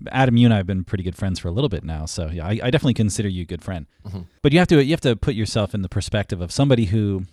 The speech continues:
Speaker 1: has been a huge fan of the music for a while. And I, I can remember years ago just having my own thoughts, like, "I wonder what it would have been like to be in that studio when they were coming up with, you know, like,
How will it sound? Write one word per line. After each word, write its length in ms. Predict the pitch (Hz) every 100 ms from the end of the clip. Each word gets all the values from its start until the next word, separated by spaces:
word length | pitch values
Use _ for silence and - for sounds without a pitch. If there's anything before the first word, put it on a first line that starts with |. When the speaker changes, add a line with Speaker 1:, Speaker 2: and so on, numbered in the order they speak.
| -
Speaker 1:
has 180 | 110 95
been 100 | 104
a 60 |
huge 420 | 90 - 151 135 -
fan 220 | 107 98
of 200 | 85 92
the 160 | 117
music 460 | 104 95 87 85 85
for 140 | -
a 80 | 87
while. 400 | 92 117 78 69 _
And 140 | 117 139
I, 100 | 185
I 100 | 131
can 140 | 175 139
remember 320 | 113 117 104
years 340 | 90 127 127
ago 220 | 98 90
just 180 | - 110
having 260 | - 123 117
my 160 | 98 104
own 160 | 117
thoughts, 260 | 101 82 -
like, 160 | 82 -
"I 100 | 123
wonder 240 | 113 190 180
what 140 | 160
it 60 | 110
would 100 | 107
have 140 | 90
been 220 | 107 107
like 320 | 87 80 78 -
to 100 | 113
be 300 | 120 135 127 -
in 220 | 120 104
that 280 | 98 - -
studio 560 | - 113 107 98 90
when 180 | 90 95
they 120 | 98
were 100 | 92
coming 360 | - 117 104 98
up 180 | 95 95
with, 280 | 82 -
you 60 | 101
know, 180 | 90 78
like, 420 | 80 78 -